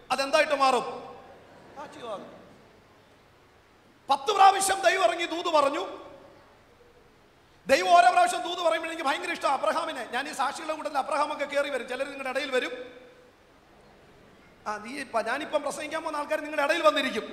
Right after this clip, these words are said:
എന്നിട്ട് അവർ നിങ്ങളെ തൊടും, നിങ്ങളോട് സംസാരിക്കും. പിന്നെ ഞാൻ പറയുന്നത് നിങ്ങളൊക്കെ അറിയത്തില്ല,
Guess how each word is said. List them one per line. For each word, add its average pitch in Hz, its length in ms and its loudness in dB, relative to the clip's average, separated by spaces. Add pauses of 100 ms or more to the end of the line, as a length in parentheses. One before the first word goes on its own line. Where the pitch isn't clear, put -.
എന്നിട്ട് 254 200 -4
അവർ 254 140 2 (100)
നിങ്ങളെ 285 160 0
തൊടും, 285 340 2 (920)
നിങ്ങളോട് 269 300 0
സംസാരിക്കും. 294 640 -2
പിന്നെ 247 140 -8
ഞാൻ 262 260 0
പറയുന്നത് 302 300 0
നിങ്ങളൊക്കെ 285 300 -2
അറിയത്തില്ല, 262 500 2